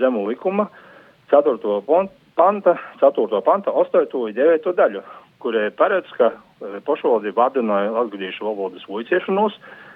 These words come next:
pirmā vidā, tad to varētu darīt skolos, ja bērnu dārzos, sacīsim, rakstīts ir izglītības iestādēs. To, lai pašvaldībām vajadzētu lietot kazīnas darbā, i publiskos pasaucīnos, i tāpaši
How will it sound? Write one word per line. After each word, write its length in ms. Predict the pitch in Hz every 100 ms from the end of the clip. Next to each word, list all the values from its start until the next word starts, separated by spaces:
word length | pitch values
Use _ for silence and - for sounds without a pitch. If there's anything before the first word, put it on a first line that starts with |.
| _ -
pirmā 240 | 117 104 104
vidā, 320 | 120 104 95 - - - - _ _
tad 120 | 113
to 160 | - 110
varētu 280 | 107 101 104
darīt 320 | 117 101 -
skolos, 420 | - 117 101 92
ja 80 | 101
bērnu 360 | 98 120 143 156
dārzos, 420 | 180 180 190 185
sacīsim, 560 | 180 - 240 170 170 156 _ _ - 160 123
rakstīts 380 | 143 147 117 -
ir 100 | 107 107 110
izglītības 580 | - 135 110 107 101 98
iestādēs. 540 | 113 - 90 85 87 - _ - - - - - _ -
To, 140 | 151
lai 140 | 151 120
pašvaldībām 540 | - 180 160 120 107 127
vajadzētu 360 | 113 104 113
lietot 340 | 135 117 101 92
kazīnas 480 | 127 113 92 92 -
darbā, 460 | 110 143 165 196 185 - -
i 140 | 98
publiskos 540 | - 127 101 - 101 -
pasaucīnos, 760 | 131 147 170 170 170 170 170 - - _ _ _ _ _ _ -
i 140 | 160
tāpaši 480 | 160 156 185 - -